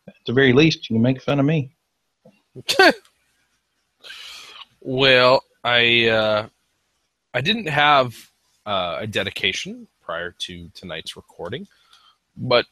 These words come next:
Speaker 2: a-, as we've progressed on and as we've talked, I,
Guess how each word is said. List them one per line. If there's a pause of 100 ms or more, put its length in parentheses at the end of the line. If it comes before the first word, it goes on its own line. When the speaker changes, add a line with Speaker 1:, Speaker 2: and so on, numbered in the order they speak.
Speaker 2:
a-,
as
we've
progressed
on
and
as
we've
talked,
I,